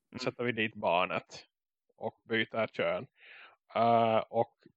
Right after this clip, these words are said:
plötsligt så har vi exakt samma situation. Men det är ett barn där.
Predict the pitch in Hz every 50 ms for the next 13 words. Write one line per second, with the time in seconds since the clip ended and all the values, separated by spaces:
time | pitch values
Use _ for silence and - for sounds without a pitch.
0 | _ _ - 139 135 - - 147 - - 139 127 127 123 - - 170 175 - -
1 | 139 123 123 123 123 - - - 110 107 - - - 95 104 101 101 107 113 _
2 | - - _ _ _ _ _ _ _ _ _ _ _ _ _ _ _ _ _ -
3 | 113 117 110 110 107 110 113 101 - - - _ _ - 107 104 107 - _ _
4 | _ _ _ _ - - - - - - - - - - -